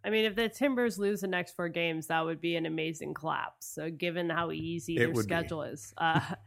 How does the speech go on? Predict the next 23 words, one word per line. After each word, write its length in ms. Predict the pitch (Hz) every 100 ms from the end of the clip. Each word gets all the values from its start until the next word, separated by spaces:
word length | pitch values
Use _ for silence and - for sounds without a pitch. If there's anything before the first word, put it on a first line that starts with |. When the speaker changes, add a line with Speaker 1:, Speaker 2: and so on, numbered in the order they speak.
| -
Speaker 1:
<laughs> 360 | - _ _ -
even 300 | 247 320 392
if 140 | 381
they 140 | 330 247
lose 360 | 208 208 262
the 80 | 294
next 300 | 302 302 -
four 120 | 302
games, 400 | 269 285 320 311
I, 260 | 240 208 196
I 40 |
think 240 | 208 220 233
it 160 | 185
might 400 | 202 185 220 -
be 320 | 214 214 214 185 - -
fifty-fifty 920 | 202 208 214 202 185 185 156 147 143 _
whether 340 | 175 175 180
they 120 | 175 180
make 200 | 175 175
it 60 |
into 160 | 170 160
playoffs. 420 | 180 180 160 -
They're, 240 | 180 175